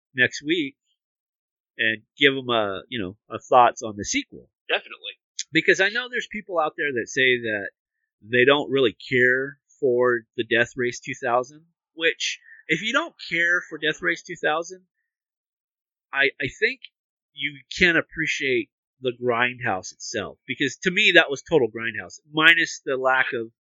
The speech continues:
Speaker 1: blood guts.
Speaker 2: Right, but I mean, that's the thing about Grindhouse. It didn't have to be about blood and guts. It's just that campy,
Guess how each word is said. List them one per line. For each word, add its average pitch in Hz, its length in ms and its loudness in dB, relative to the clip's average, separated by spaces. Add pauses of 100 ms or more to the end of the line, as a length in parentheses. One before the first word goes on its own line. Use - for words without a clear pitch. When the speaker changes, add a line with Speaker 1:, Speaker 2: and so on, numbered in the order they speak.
(720)
Speaker 1:
blood 139 280 6 (100)
guts. - 480 -10 (1200)
Speaker 2:
Right, 131 360 2
but 170 160 0
I 160 120 0
mean, 151 120 -4
that's 175 180 -6
the 151 60 -20
thing 143 160 -4
about 113 300 -8
Grindhouse. 147 520 -2
It 147 120 -10
didn't 185 240 -10 (100)
have 170 140 0
to - 160 -20
be 127 140 -14
about 123 260 -6
blood 123 160 -14
and 123 180 -18
guts. - 300 -14
It's - 160 -16
just - 160 -20
that 127 140 -8 (280)
campy, 151 680 -6